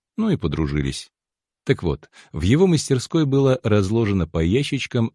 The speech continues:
множество наполовину разобранных замков, деталей сейфов и прочего. Красивые были вещи.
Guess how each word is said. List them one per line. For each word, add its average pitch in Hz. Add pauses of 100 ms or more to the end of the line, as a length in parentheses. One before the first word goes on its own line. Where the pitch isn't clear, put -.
множество 120
наполовину 101
разобранных 85
замков, 120 (160)
деталей 82
сейфов 143
и 160
прочего. - (540)
Красивые 90
были 67
вещи. 69